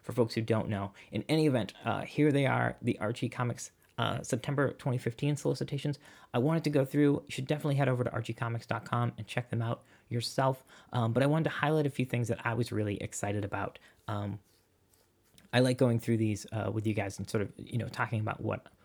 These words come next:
what I'm really, really excited about. Um, and, uh, things start off with The Shield, number three.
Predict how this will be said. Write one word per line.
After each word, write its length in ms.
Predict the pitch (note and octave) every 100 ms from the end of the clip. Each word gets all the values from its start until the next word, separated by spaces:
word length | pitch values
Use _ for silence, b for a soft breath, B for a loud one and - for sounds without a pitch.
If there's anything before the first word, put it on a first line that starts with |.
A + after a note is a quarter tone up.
| b
what 200 | A#2 A2
I'm 320 | A2+ A2 A2+ -
really, 280 | A2+ G#2 F#2
really 160 | F2+
excited 360 | E2 - - -
about. 280 | - - - B B B B -
Um, 340 | A2+ F#2+ F#2 -
and, 220 | A2+ G2+
uh, 140 | G#2 A2
things 200 | D#3 C#3
start 160 | C#3+
off 160 | C#3+ C3
with 100 | A#2+
The 60 |
Shield, 480 | A#2 - D#3+ D#3 D3 b b A#2
number 220 | A2+ A#2
three. 480 | - C#3+ F3 F3+